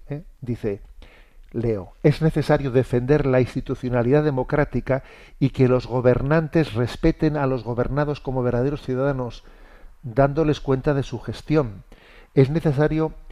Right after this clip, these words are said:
orientarse hacia el bien común superando una cultura patrimonialista,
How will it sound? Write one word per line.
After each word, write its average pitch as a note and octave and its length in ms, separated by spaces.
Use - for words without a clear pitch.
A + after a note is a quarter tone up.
orientarse C3 720
hacia C3+ 240
el A#2 80
bien D#3 240
común D3 340
superando C#3+ 540
una D3+ 160
cultura C#3+ 540
patrimonialista, C3 1300